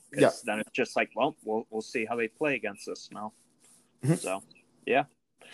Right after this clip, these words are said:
Speaker 2: Yeah, it, it's definitely a curveball because people go into an event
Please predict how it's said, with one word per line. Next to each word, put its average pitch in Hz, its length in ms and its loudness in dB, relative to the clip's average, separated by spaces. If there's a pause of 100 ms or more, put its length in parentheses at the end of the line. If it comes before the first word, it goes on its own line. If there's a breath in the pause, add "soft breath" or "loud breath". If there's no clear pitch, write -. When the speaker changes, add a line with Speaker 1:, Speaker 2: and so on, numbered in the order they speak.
(140 loud breath)
Speaker 2:
Yeah, 139 220 12
it, 147 320 10
it's 147 200 4
definitely 165 440 2
a 98 60 -2
curveball 104 580 -2
because 110 320 -10
people 113 300 -6
go 117 200 -2
into 117 220 -6
an 110 60 -8
event 113 320 -6